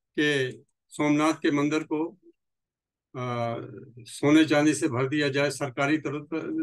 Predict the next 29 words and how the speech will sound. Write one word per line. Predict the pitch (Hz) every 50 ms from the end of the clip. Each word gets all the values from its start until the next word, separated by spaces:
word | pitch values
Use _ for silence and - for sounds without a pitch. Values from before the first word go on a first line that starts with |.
| 156
दिया | - 135 143 139 135
जाए, | 135 143 147 180 175 - - _ _ _ _ _ _ -
जिससे | 143 - - 156 151 139
गांधी | 123 135 139 143 139 151 165 170 170 - _ _ _ _ _ _ _ _ _ _ _ _ _ _ _ -
और | 135
नेहरू | 139 139 143 143 151 165
दोनों | 147 135 143 147 147 151 156 160 - - -
मुत्तफिक | 131 131 - - 143 - - 170 170 160
न | 147
हुए। | 143 123 117 117 117 110 113 110 - _ _ _ _ _ _ _ _ _ _ _ _ _ 131
लेकिन | 147 156 - 170 170 170
कांग्रेस | 165 - 156 151 147 143 156 170 160 165 -
में | 160 151 151 160 170 170 - _ _ _ _ _ _ _ -
मुंशी | 131 143 135 - 165 151
कन्हैया | - 160 147 147 143 143 151 147 147
लाल | 143 147 147 147
वगैरह | 143 139 135 147 147 143 147
ये | 151 143 143
कोशिश | - - 143 117 113 175 135 -
करते | - 135 131 - 151 127
रहे | 117 113 113 113 117 - -
मजहबी | 127 127 120 139 135 135 139
तौर | 113 135 120 117 113
पे, | 110 120 110 107 110 110 _ _ _ _ _ _ _ _ _ _ _ _ _ - 123
लेकिन | 139 - 165 160 160 160 160 - - - - _ _ _ _ _ _ _ _ _ _ _ _ _ _ _ _ -
उनसे | - 147 147 - - 156
ये | 151 151 156
कहा | 160 160 139 143 147 139
गया | 131 131 131 135